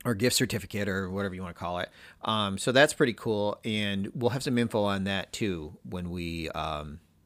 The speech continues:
you know, put this up and on our pages and stuff. So, um, but yeah, please take a listen. It's not that long, and, um, I think there's some good information we got in that conversation.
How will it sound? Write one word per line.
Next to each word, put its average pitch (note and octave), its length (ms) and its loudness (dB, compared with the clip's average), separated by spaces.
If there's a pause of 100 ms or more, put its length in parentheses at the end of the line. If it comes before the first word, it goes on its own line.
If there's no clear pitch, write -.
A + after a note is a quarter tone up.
(120)
you F2+ 120 -4
know, D#2 100 -8 (160)
put - 160 -4
this F2 180 -4
up E2+ 320 -4
and E2+ 380 -8
on E2 200 -6
our D#2 100 -10
pages D#2+ 400 -10
and D2 100 -16
stuff. - 260 -8
So, F#2 280 -4 (500)
um, F#2 380 -4
but G#2+ 240 2
yeah, A2+ 160 0 (100)
please E3 240 2
take D#3+ 180 6
a C3+ 40 0
listen. A#2+ 420 4
It's G#2+ 240 -2
not A#2+ 200 2
that A2 180 4
long, F#2 480 0
and, E2+ 540 -4 (120)
um, D2 560 -8
I F#2+ 140 -10
think - 340 -6
there's E2+ 280 -6
some F2 120 -8
good F#2+ 160 -2
information E2 560 -10
we E2 140 -12
got D#2 260 -6 (100)
in F2 160 -10
that E2 220 -10 (480)
conversation. E2 600 -10